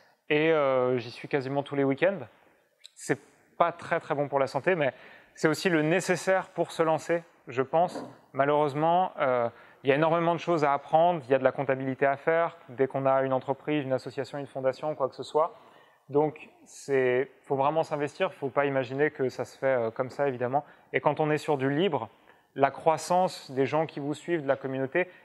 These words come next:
est assez faible parce qu'en fait, moi, ma chaîne YouTube, elle touche plein de gens qui n'ont jamais utilisé de logiciel libre de leur vie, qui connaissaient pas Krita avant, ils connaissaient pas Godot avant. Euh, le but, c'est aussi ça, c'est de pouvoir intéresser des gens aux outils.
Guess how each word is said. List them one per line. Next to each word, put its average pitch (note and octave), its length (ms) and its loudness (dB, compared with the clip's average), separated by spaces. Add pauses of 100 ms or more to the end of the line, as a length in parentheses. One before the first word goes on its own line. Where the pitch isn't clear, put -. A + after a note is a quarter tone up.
est C3+ 60 4
assez C3+ 220 2
faible F#3+ 300 0
parce C#3+ 180 0
qu'en C3+ 160 0
fait, - 480 -2
moi, D3 80 -2
ma D3 120 0
chaîne C#3 180 -4
YouTube, C#3+ 300 -2
elle B2+ 100 2
touche - 240 -16
plein D#3 240 -2
de D3+ 60 0
gens D#3+ 260 0 (440)
qui D3 120 -6
n'ont C#3+ 120 2
jamais E3 260 2
utilisé D#3+ 320 -4
de D3 80 -4
logiciel D3 520 -2
libre D3 260 0 (140)
de C3+ 100 0
leur C#3+ 160 2
vie, C3 140 -8 (300)
qui - 80 -20
connaissaient C#3 340 2
pas D3+ 140 2
Krita C#3+ 360 0
avant, C#3+ 200 2
ils E3 100 -2
connaissaient B2+ 320 -4
pas D#3 140 2
Godot D3 260 0
avant. C3 240 0 (840)
Euh, D#3 140 -6
le C#3 340 2
but, F3+ 260 0
c'est - 160 0
aussi D3 300 0
ça, F#3+ 260 0
c'est - 160 -8
de B2 60 -16
pouvoir D3 360 0
intéresser D#3 460 0
des C#3 160 2
gens E3+ 240 0 (420)
aux C#3+ 200 2
outils. C#3 280 -10